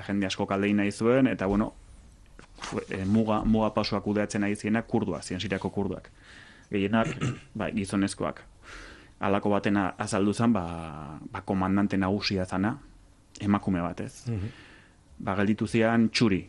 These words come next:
Speaker 1: ikusi nu-, ikusi nuen emakume hau sekulako bronka botatzen, eh, borrokalariei, eta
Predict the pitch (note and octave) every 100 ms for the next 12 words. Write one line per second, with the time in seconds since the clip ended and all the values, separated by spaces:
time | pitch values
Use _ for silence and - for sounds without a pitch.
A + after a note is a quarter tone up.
0 | - G2 A2 G#2+ A2 A#2 G#2 - A2+ A2
1 | A2 G#2 G#2 A2 A2+ - F#2+ A2+ G#2 F#2+
2 | G#2 G#2+ G2 G2 G2+ G2+ B2 C#3 C3+ -
3 | D#4 D#4+ - F2 F2 F2 F2 E2+ F2 E2
4 | E2 E2+ - F#2+ G2+ G2 G2 F#2+ G2+ C3
5 | D3+ - - - - - - - - _
6 | - - - - G#2+ G#2 G#2+ F2+